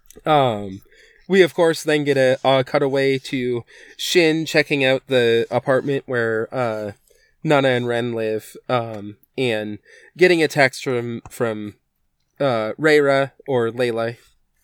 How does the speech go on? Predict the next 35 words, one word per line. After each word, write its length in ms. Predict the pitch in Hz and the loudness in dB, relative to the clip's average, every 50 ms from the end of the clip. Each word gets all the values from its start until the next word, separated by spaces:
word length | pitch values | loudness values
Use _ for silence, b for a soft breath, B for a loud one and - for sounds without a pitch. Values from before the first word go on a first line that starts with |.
| _ _ | _ _
uh, 220 | - 139 127 113 113 | -6 -4 -4 -2 -2
as 200 | 104 120 127 - | -4 -4 -4 -4
he 80 | 135 | -2
has 200 | 127 120 107 110 - | -2 -2 -2 -4 -4
her 100 | 131 120 | -6 -6
in 80 | 117 | -6
his 140 | 120 117 - | -8 -10 -8
phone. 320 | - 127 120 110 107 117 - B B B B B B B B B _ - | -6 -6 -6 -6 -8 -12 -14 B B B B B B B B B _ 0
Um, 560 | 147 147 139 131 127 117 110 107 107 107 - - - _ _ _ _ _ _ _ _ _ _ _ _ _ | 2 2 4 2 0 -2 -4 -6 -10 -12 -14 -18 -20 _ _ _ _ _ _ _ _ _ _ _ _ _
and 120 | 156 156 151 | 2 2 2
of 100 | 139 - | 2 2
course, 300 | - 139 131 120 - - | 2 2 2 2 0 -4
he, 140 | 135 127 | -4 -2
like, 260 | 117 110 104 104 - - _ - | -2 -2 -2 -4 -6 -6 _ -2
immediately 520 | 139 139 135 127 123 107 - - 120 120 | 0 0 0 -2 -4 -6 -6 -6 -8 -6
then 240 | 110 117 113 107 104 | -4 -6 -6 -6 -8
slips 320 | - - 123 - - - | -8 -10 -10 -10 -6 -6
out. 240 | 117 110 107 107 - b b b b b b b b b b _ | -6 -4 -4 -6 -10 b b b b b b b b b b _
Uh, 420 | 143 139 127 117 110 107 101 104 - _ _ _ _ _ _ _ - | 0 0 0 0 -2 -4 -6 -8 -10 _ _ _ _ _ _ _ -2
but 100 | 170 175 | 2 4
not 180 | 196 208 196 | 4 4 4
before 720 | - 196 - - - 160 160 156 160 160 156 151 151 151 - - - | 2 -2 -4 -4 -6 -4 -2 0 2 2 2 0 0 -2 -6 -8 -16
doing 460 | 143 - 151 151 151 143 139 143 139 - - | -10 -4 -2 0 0 0 0 0 -4 -6 -6
this 200 | - 156 175 - | -6 -4 -4 0
thing 140 | - 220 247 | 0 0 0
that's 140 | 240 208 - | 0 -2 -2
gonna 120 | 220 190 | -4 -4
be, 140 | 175 180 175 | -2 0 0
like, 200 | 160 151 143 - - | 2 0 0 0 -2
a 80 | 151 147 | -2 -2
little 260 | 139 139 139 147 147 | -2 -2 -2 -2 0
bit 200 | 147 165 160 - | 0 0 0 0
of 140 | - 156 147 | 0 -4 -2
a 80 | 156 147 | -2 -2
running 500 | 139 151 156 156 165 156 156 160 160 | -2 -2 -4 -2 -2 -4 -4 -4 -6